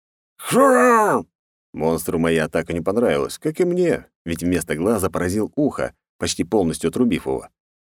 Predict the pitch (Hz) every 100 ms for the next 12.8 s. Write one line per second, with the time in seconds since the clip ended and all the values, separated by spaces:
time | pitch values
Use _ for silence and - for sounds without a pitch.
0 | _ - 71 - 92 - 85 80 73 92
1 | 98 85 82 71 65 107 110 110 107 113
2 | 92 101 98 92 82 92 76 87 - 95
3 | 62 58 _ _ _ _ _ 76 71 73
4 | 87 82 82 85 80 - 73 67 85 90
5 | 87 80 - 95 95 95 85 _ _ _
6 | - 113 107 98 113 98 101 92 85 78
7 | 92 90 87 82 120 107 104 - 123 -
8 | _ _ _ _ - 71 73 69 71 67
9 | 78 69 71 - 82 87 87 78 _ _
10 | _ - 82 95 92 95 90 98 80 85
11 | 82 90 85 76 - 92 - - 78 78
12 | 78 90 - 71 - 80 98 -